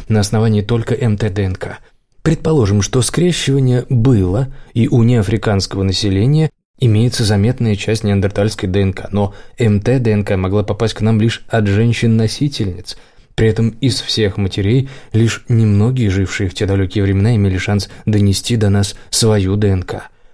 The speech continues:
А если добавить, что из тех счастливых матерей большая часть принадлежала к сапиенсам, то картина нашей сегодняшней М Т Д Н К никого удивить не должна.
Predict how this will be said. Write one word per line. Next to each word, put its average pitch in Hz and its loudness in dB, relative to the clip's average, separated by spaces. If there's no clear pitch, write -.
А 113 2
если 107 2
добавить, 101 2
что - -4
из - -2
тех 113 0
счастливых 104 -2
матерей 101 0
большая 101 0
часть 104 -2
принадлежала 101 0
к - -6
сапиенсам, 104 -2
то 143 0
картина 139 2
нашей 113 0
сегодняшней 107 -2
М 92 -2
Т 104 -2
Д 95 0
Н 101 0
К 120 -2
никого 120 2
удивить 110 2
не 113 2
должна. 107 0